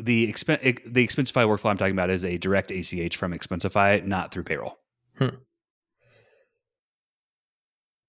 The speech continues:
Speaker 1: But then you're getting, then you're building a, a payroll integration, and that gets even more complicated for me. Versus, I, and I don't wanna build,
Speaker 2: Yeah.
Speaker 1: I do not wanna build the download the, the payroll report, add it to payroll process.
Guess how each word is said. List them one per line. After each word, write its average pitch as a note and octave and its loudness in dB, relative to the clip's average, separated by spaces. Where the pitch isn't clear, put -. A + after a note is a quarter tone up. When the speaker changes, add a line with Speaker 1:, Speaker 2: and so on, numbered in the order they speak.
Speaker 1:
But D#3+ 0
then G3 10
you're F3 8
getting, D3+ 4
then D#3 4
you're F3 4
building C#3+ 4
a, B2 2
a G#2+ -8
payroll E3 6
integration, A2 2
and G#2+ -2
that B2+ 2
gets B2 0
even A#2 2
more A#2+ 4
complicated G2+ 0
for G2 -4
me. G2 -2
Versus, A#2+ 2
I, C#3 6
and C#3 2
I B2+ 8
don't D3 6
wanna C3 4
build, A#2+ 8
Speaker 2:
Yeah. A#2+ 6
Speaker 1:
I A#2+ 8
do A#2+ 2
not B2+ 4
wanna A#2 4
build G2+ 4
the G2 0
download G#2 4
the, G2 -4
the F#2+ -8
payroll G2+ 2
report, F#2+ 0
add F#2 -4
it F#2 -10
to - -14
payroll E2+ -6
process. - -6